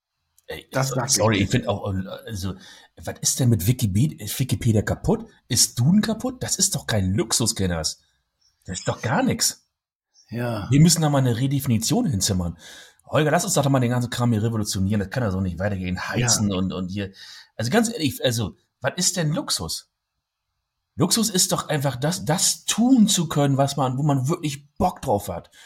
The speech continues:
Speaker 1: Das zu
Speaker 2: Nee,
Speaker 1: machen,
Speaker 2: das,
Speaker 1: mit
Speaker 2: das
Speaker 1: Menschen
Speaker 2: ist
Speaker 1: sich
Speaker 2: kein
Speaker 1: zu
Speaker 2: Luxus.
Speaker 1: umgeben, die man gerne mag.
Speaker 2: Nee.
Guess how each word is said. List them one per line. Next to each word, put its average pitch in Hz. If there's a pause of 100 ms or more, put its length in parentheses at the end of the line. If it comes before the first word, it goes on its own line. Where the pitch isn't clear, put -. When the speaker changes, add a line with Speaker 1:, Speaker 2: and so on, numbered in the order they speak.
(340)
Speaker 1:
Das 151
zu 165
Speaker 2:
Nee, 165
Speaker 1:
machen, 131
Speaker 2:
das, 147
Speaker 1:
mit 151
Speaker 2:
das 160
Speaker 1:
Menschen 180
Speaker 2:
ist 147
Speaker 1:
sich 147
Speaker 2:
kein 120
Speaker 1:
zu 156
Speaker 2:
Luxus. 139
Speaker 1:
umgeben, 156
die 143
man 143
gerne 151
mag. 156
Speaker 2:
Nee. -